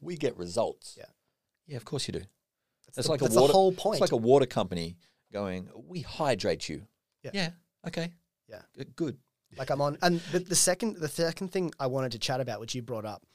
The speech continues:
Speaker 2: there were, there's three things. The second thing is when you said it's not all about image.
Speaker 1: Yeah.
Speaker 2: So one thing I see generally in business with a lot of people, um, when they're starting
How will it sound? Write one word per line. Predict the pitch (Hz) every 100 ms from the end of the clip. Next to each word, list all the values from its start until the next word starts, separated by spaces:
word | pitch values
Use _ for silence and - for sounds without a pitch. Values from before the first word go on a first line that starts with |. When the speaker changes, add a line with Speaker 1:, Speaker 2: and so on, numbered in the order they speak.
| _ _ _
Speaker 2:
there | 131 120
were, | 113 _ _
there's | - -
three | - 123
things. | 123 113 - - -
The | 139
second | - 151 185 175
thing | 175
is | 170 127
when | 135
you | 135
said | - 120
it's | 117 117
not | 123 127
all | 117 110
about | 104 90
image. | 104 90 _ - -
Speaker 1:
Yeah. | - - _ _ _
Speaker 2:
So | - 147
one | 139 135 151
thing | 160 180
I | 175
see | 190
generally | 143 127 117 120 123
in | 117
business | 113 107 107
with | 117
a | 110
lot | 113
of | 110
people, | - 113 113 107 _ _
um, | 113 107 101 - _
when | 120
they're | 113
starting | 104 - 98 98 -